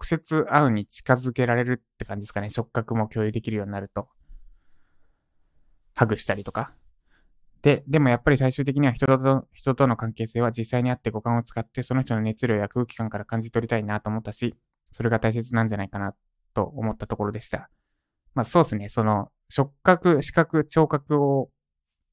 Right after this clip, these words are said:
技術の力で共有できたところで、やっぱり目の前にいる人との交流に勝るものはないというか、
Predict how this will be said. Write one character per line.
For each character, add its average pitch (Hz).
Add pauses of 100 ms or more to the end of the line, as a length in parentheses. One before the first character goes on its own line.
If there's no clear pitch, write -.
(480)
技 139
術 143
の 104
力 107
で 101 (240)
共 127
有 123
で 123
き -
た -
と 104
こ 101
ろ 101
で、 98
や 110
っ -
ぱ 131
り 113
目 113
の 147
前 170
に 104
い 110
る 113
人 110 (160)
と 104
の 101 (420)
交 120
流 117 (760)
に 117
勝 110
る 127
も 127
の 123
は 104
な 113
い 107
と 104
い -
う -
か、 92